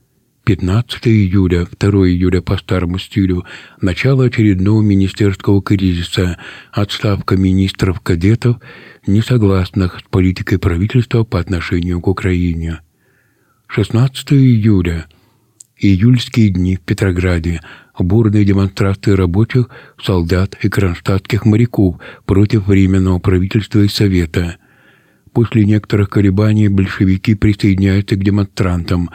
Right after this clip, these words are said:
Выступление подавлено верными правительству войсками. Начато преследование большевиков,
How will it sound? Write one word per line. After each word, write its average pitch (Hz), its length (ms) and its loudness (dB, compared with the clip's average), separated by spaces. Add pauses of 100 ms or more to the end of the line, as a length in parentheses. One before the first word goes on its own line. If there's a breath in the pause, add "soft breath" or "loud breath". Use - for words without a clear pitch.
(300 loud breath)
Выступление 107 720 2
подавлено 101 640 0
верными 95 560 0
правительству 92 600 0
войсками. 85 680 -2 (420 loud breath)
Начато 104 440 0
преследование 107 720 2
большевиков, 104 720 0